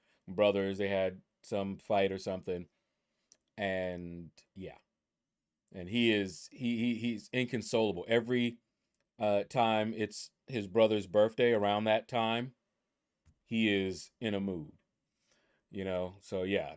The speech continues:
don't, don't, don't let it, don't mean to get, you know, too, uh, real or morbid, but, you know, I, I just got a, um, text message from one of, uh, my church sisters,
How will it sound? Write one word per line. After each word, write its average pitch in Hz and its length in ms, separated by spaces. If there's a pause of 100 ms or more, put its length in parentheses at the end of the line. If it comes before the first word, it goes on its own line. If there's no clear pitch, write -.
don't, 107 320
don't, 113 320
don't 110 240
let 110 160
it, 85 120 (720)
don't 117 180
mean 123 220
to 110 60
get, 110 320 (380)
you 113 120
know, 101 180
too, 110 400
uh, 92 280 (120)
real 107 420
or 92 80
morbid, 95 580
but, 92 220 (1400)
you 110 120
know, 90 320 (1200)
I, 98 320
I 92 40
just 101 280
got 104 220
a, 98 240
um, 90 540 (340)
text 110 320
message 101 440
from 92 380
one 101 180
of, 92 180
uh, 90 400
my 95 180
church 120 380
sisters, 92 640